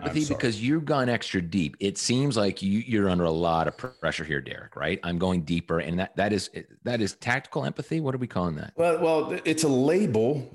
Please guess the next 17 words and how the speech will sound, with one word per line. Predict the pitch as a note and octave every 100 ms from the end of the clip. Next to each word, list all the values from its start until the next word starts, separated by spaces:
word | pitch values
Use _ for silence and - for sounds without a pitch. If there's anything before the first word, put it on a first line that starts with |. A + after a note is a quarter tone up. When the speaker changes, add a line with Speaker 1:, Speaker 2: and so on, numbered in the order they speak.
| F#2
Speaker 2:
demonstrating | C3+ F3 D#3+ - A2+ G2+ G2
tactical | G#2 G2+ - G2+ G2+
empathy, | F#2 F#2+ - F#2 F2
but | - G#2+ A2
in | A2
every | C#3 D3 C#3+
conversation | D3 C3 A#2+ - A2 G2+ G#2+ G2
that's | F#2 -
heated, | - B2 A2+ F2 G#2
every | G2 G#2+ G#2+
conversation | A2+ G#2 G2+ G#2 G2 G2+
that's | F#2+ -
difficult, | A2 G2+ - G2 F#2+
every | F#2+
conversation | G#2 G2 F#2 F#2+ G2
that's | F2+ -
tough, | - G#2 F2+ -